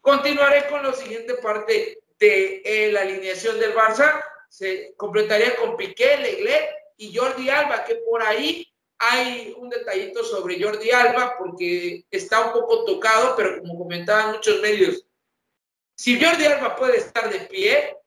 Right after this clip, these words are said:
ten por seguro que Jordi Alba va a jugar. Entonces, ese es, en cierta forma, la defensa. En el medio campo, como sabemos, pues estaría el caso de Sergi Busquets, quien es el capitán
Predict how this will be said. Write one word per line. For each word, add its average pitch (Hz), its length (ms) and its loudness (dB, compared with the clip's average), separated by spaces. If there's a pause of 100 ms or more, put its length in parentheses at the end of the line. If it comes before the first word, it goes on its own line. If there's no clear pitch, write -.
ten 220 160 -4
por 233 280 -6
seguro 214 340 2
que 180 180 0
Jordi 185 200 0
Alba 175 320 -2
va - 120 -10
a - 40 -20
jugar. 190 460 -4 (180)
Entonces, 170 720 -10
ese 254 340 4
es, 247 120 -2
en 190 260 -6
cierta 208 440 -4
forma, 190 260 -6
la 190 120 0
defensa. 208 520 0
En 190 100 -4
el 185 80 -6
medio 247 260 4
campo, 220 340 0
como 175 200 -10
sabemos, 196 480 0 (220)
pues 190 160 -2
estaría 196 580 2 (220)
el 175 140 -6
caso 214 220 0
de - 80 0
Sergi 180 300 -4
Busquets, 233 340 -2
quien 190 140 -10
es 190 100 -10
el 175 120 -8
capitán 175 540 -2